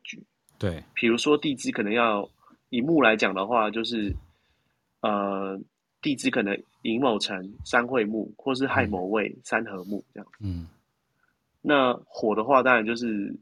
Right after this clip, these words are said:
Speaker 1: 寅午戌嘛，或是巳午未啊，就反正就是你地支的那个五局要有完整的合局或汇局啦。
Speaker 2: 嗯。
Speaker 1: 还有就是，呃，天干呢，一定要透出就是所谓的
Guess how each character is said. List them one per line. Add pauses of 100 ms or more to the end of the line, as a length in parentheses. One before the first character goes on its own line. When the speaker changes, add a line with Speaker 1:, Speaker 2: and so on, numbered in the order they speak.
(140)
Speaker 1:
寅
午
戌
嘛，
或
是
巳
午
未
啊， (120)
就
反
正
就
是
你
地
支
的
那
个
五
局
要
有
完
整
的
合
局
或
汇
局
啦。
Speaker 2:
嗯。 (540)
Speaker 1:
还
有
就
是， (840)
呃， (1120)
天
干
呢， (120)
一
定
要
透
出
就
是
所
谓
的